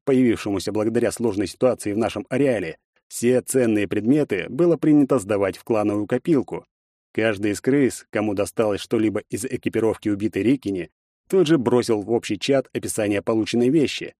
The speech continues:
демонстрируя свою честность. Ничего из ряда вон выходящего. Комплект ревущего леса, посох природы и склянки с разнообразными зельями.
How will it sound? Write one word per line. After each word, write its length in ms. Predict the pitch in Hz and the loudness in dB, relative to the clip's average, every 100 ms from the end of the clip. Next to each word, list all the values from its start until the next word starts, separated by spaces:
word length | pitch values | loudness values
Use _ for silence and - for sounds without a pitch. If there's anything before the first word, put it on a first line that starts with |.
| _ | _
демонстрируя 640 | 95 101 98 - 107 95 95 | -4 -2 -2 0 0 0 -2
свою 240 | - 107 | -2 -2
честность. 580 | 95 156 123 98 85 - _ _ _ _ _ | 0 0 0 -4 -12 -16 _ _ _ _ _
Ничего 400 | 175 180 185 185 | -4 0 4 4
из 100 | 156 | 4
ряда 260 | 117 123 104 | 4 2 0
вон 200 | 107 107 | 0 -2
выходящего. 680 | 98 127 123 101 - 80 - _ _ _ - | 0 0 0 -2 -6 -10 -12 _ _ _ -2
Комплект 600 | 180 160 175 165 - - | -2 2 4 4 2 -6
ревущего 480 | 101 101 98 - 98 | -2 0 0 -2 0
леса, 460 | 123 147 - 117 - _ _ _ | 2 2 0 -2 -4 _ _ _
посох 360 | 190 170 104 - | 0 0 -2 0
природы 560 | 117 143 151 131 107 _ | 2 2 2 2 0 _
и 80 | - | -6
склянки 480 | 156 156 165 143 139 | -2 0 2 2 0
с 80 | - | 0
разнообразными 720 | 107 95 95 92 98 101 104 | -2 -2 -2 0 0 0 0
зельями. 600 | 101 143 123 92 82 - | 2 2 2 -2 -6 -10